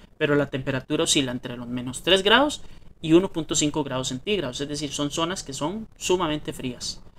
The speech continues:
son sumamente, este, difíciles de accesar. Como ustedes pueden observar en la imagen, la vegetación no es demasiado grande, se conoce como vegetación enana, vegetación herbácea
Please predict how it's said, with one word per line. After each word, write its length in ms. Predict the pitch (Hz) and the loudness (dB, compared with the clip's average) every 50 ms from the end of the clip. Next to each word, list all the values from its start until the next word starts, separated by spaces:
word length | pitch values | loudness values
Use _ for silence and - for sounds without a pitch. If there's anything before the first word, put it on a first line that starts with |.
| - - | -20 -18
son 220 | - - 143 143 135 | -12 -8 -6 -4 -2
sumamente, 840 | - 165 170 175 170 156 151 147 143 - - 156 156 156 151 143 - - | 0 0 2 2 0 0 0 -2 -4 -4 -2 0 2 2 2 0 -2 -4
este, 460 | 151 139 135 - - - - 131 127 - | -4 -2 0 0 -2 -2 -6 -10 -8 -6
difíciles 480 | 143 135 - 143 143 147 160 160 156 | -6 -4 -2 -2 -2 -2 -2 -4 -4
de 60 | 147 | -4
accesar. 440 | 151 - - - - - 208 202 196 | -4 -6 -4 -4 0 2 2 2 2
Como 200 | - 131 127 131 | 0 -6 -4 -4
ustedes 340 | 127 123 - 151 156 180 180 | -4 -4 0 2 2 2 2
pueden 300 | - - 185 190 196 196 | 0 0 0 2 2 0
observar 400 | 196 202 - 190 175 175 175 180 | -2 -4 -4 -4 -2 0 -2 -2
en 80 | 190 196 | -2 -2
la 60 | 196 | -4
imagen, 360 | 190 180 165 151 143 156 - - _ _ - - - - - - | -2 -2 -4 -4 -4 -8 -12 -14 _ _ -20 -20 -20 -20 -10 0
la 160 | - 147 151 | 6 8 10
vegetación 680 | 147 147 139 131 143 - - 135 120 - 139 151 170 175 | 10 10 10 6 4 -4 -4 -2 -2 0 0 0 0 0
no 140 | 156 147 151 | 0 0 0
es 60 | 156 | -2
demasiado 520 | 165 185 185 151 - - 147 143 139 139 | -2 -4 -4 -2 -2 0 0 2 0 0
grande, 320 | 143 156 185 226 214 185 - | 0 0 0 0 0 -2 -6
se 160 | - - - | -10 -10 -10
conoce 460 | - - 127 135 139 135 - 165 - | -8 -6 -6 -4 -4 -4 -6 -6 -4
como 340 | - - 160 160 175 196 214 - - - - - - - | -2 0 0 0 0 -4 -10 -10 -14 -20 -20 -20 -18 -6
vegetación 800 | - 147 143 139 156 - - - 123 - - 143 135 139 156 - - | -2 -2 -2 -2 -2 -8 -8 -6 -4 -2 -2 0 0 -2 -2 -4 -4
enana, 480 | 151 139 135 139 151 156 170 170 165 | -2 2 4 6 6 6 6 4 0
vegetación 580 | 156 139 131 131 - - 120 - - 123 123 127 | 0 -2 -4 -6 -10 -10 -10 -8 -8 -6 -6 -6
herbácea 580 | 139 139 - - 180 190 185 - - 233 254 | -6 -4 0 2 2 4 4 2 0 0 -2